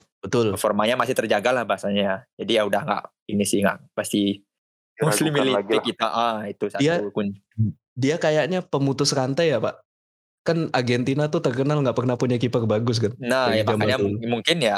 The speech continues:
Speaker 2: makanya karena dari itu kan, oh, oh, mungkin dia efeknya juga dia ngasih itulah untuk, untuk Argentina, jadi mungkin bisa
Speaker 1: Iya.
Speaker 2: juara. Gitu, itu Martinez, kiper.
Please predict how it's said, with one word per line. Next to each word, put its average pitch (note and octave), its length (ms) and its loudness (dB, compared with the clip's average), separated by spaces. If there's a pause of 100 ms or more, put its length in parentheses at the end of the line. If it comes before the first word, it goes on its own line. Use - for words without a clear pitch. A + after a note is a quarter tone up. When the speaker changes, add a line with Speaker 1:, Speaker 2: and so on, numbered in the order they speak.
Speaker 2:
makanya G#2+ 360 -2
karena A2 220 2
dari G#2 160 0
itu G#2 100 -6
kan, C3 160 0
oh, A2+ 140 -4
oh, G#2 200 0
mungkin G2 280 -2
dia G2+ 140 2
efeknya G2+ 300 -2
juga G2+ 240 2 (640)
dia G#2+ 240 2
ngasih G2+ 340 0
itulah B2+ 320 0
untuk, G2 280 0 (140)
untuk F#2+ 320 -2
Argentina, F#2+ 560 0
jadi F#2+ 200 0
mungkin F#2+ 240 0
bisa F#2 120 -2
Speaker 1:
Iya. F#2 80 0
Speaker 2:
juara. G2 400 2 (960)
Gitu, - 680 -2 (240)
itu - 280 -4
Martinez, G#2 600 0 (120)
kiper. G2+ 600 0